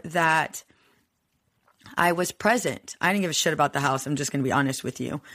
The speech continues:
But I wanted to make sure I was present. I was working. I was in an internship. I was doing all of these things. Did I have a lot of help?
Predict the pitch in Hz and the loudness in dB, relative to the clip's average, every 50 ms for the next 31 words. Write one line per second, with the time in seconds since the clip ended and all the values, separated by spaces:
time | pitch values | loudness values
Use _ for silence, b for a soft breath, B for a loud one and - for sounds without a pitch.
0 | B B B B B B B B - 165 160 165 165 165 170 175 190 208 214 208 | B B B B B B B B 2 2 2 2 2 0 2 2 2 2 2 2
1 | 202 - - 180 175 165 165 165 160 - - - - 143 139 156 160 160 - - | 0 2 2 4 4 4 2 0 -2 -4 -4 -2 -2 -2 -2 -2 -4 -4 -2 -2
2 | 156 156 156 151 - - 151 147 143 - - 165 165 - - 156 156 - 147 147 | -2 0 0 -2 -4 -2 -2 -2 -2 -2 -4 -6 -4 -2 -2 -2 -2 -2 -2 -2
3 | 135 90 139 151 147 143 - 156 151 139 - - 165 170 180 - - 151 151 151 | -2 -2 -2 -2 -2 -2 -2 -4 -4 -4 -4 -2 0 -2 -2 -2 -4 -4 -4 -4
4 | 143 147 170 180 175 160 156 - 147 147 147 147 147 151 139 143 135 131 - - | -4 -2 0 0 0 0 -2 0 0 0 2 0 -2 -2 -4 -4 -4 -4 -6 -6
5 | - 151 143 127 98 92 - - - - _ _ _ B B B B B B B | -4 -2 -2 -2 -2 -6 -8 -10 -14 -16 _ _ _ B B B B B B B
6 | B B B - 180 170 175 180 185 190 190 185 180 190 190 185 180 175 - - | B B B 2 4 4 4 4 4 4 2 2 2 2 2 2 2 2 2 0
7 | - - 175 185 196 196 - | 0 2 2 2 2 -2 -6